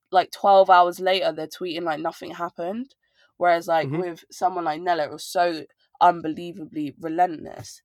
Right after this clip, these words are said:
Speaker 1: So when we're talking about cancelling people, it's, you'll find that it's a lot easier for women to be cancelled and then especially a lot easier for black women to be cancelled. So
Speaker 2: Okay.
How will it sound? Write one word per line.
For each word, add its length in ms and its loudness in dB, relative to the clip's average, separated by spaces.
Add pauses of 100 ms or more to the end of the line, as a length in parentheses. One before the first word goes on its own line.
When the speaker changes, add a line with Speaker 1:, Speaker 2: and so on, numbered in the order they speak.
(300)
Speaker 1:
So 240 -2
when 200 0
we're 120 -6
talking 360 -12
about 360 2
cancelling 580 -6
people, 640 -8
it's, 360 -10 (500)
you'll 200 0
find 360 4
that 100 -2
it's 120 -10
a 40 -6
lot 280 2 (260)
easier 800 -4
for 220 -4
women 460 -4
to 120 -14
be 120 -8
cancelled 760 -10 (380)
and 140 -6
then 220 -4
especially 800 -4
a 100 -2
lot 200 -4
easier 380 -6
for 140 -12
black 380 -4
women 260 -8
to 80 -20
be 120 -10
cancelled. 640 -10 (480)
So 520 2
Speaker 2:
Okay. 320 -6